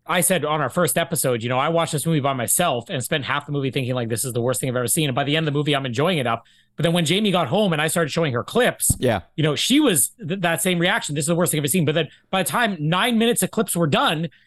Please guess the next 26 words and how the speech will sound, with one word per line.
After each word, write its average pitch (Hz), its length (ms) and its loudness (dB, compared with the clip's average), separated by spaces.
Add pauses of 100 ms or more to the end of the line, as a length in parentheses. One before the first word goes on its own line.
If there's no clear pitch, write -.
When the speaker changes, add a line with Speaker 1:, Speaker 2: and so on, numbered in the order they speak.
Speaker 1:
she's 220 260 2
quoting 196 280 2
the 170 80 2
movie. 190 320 4
And 123 80 -2
that 190 140 0
was 185 100 0
just 165 140 -2
showing 185 200 0
her 120 100 -2
clips - 280 0
of 160 100 0
it. 117 100 0
I 117 40 -2
mean, 127 140 -4
that, 151 140 -2
that's 170 240 0
one 175 160 0
of 165 40 0
the 156 60 0
reasons 151 320 2
we 165 80 4
did 147 140 0
the 139 80 2
commentary, 143 600 0
because 123 280 -2